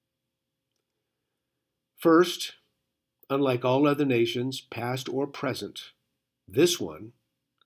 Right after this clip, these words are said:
accepted as self-evident truth that all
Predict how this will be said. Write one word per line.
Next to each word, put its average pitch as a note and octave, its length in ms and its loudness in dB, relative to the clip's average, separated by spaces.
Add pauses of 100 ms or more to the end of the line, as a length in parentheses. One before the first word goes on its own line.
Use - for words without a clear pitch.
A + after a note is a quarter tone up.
(580)
accepted C3+ 760 -2
as A2 300 -6
self-evident D3+ 1200 -2
truth B2+ 460 -4
that A2 160 -8 (120)
all C3 640 0